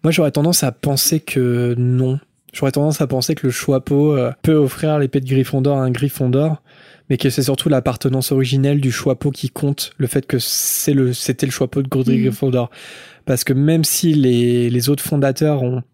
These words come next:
Speaker 1: il y a eu la légilimencie, en fait, effectuée avec ce Choixpeau pour le répartir les élèves, je pense que ça s'arrête là. Et j'aime bien penser que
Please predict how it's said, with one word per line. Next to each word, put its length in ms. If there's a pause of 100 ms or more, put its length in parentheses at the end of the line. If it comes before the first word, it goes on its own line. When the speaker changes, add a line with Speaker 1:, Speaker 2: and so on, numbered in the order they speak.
(220)
Speaker 1:
il 80
y 40
a 40
eu 180
la 280
légilimencie, 960
en 80
fait, 240
effectuée 360
avec 160
ce 120
Choixpeau 420
pour 220
le 200 (280)
répartir 480
les 180
élèves, 280 (280)
je 100
pense 200
que 80
ça 160
s'arrête 400
là. 260 (560)
Et 440
j'aime 260
bien 420
penser 520
que 340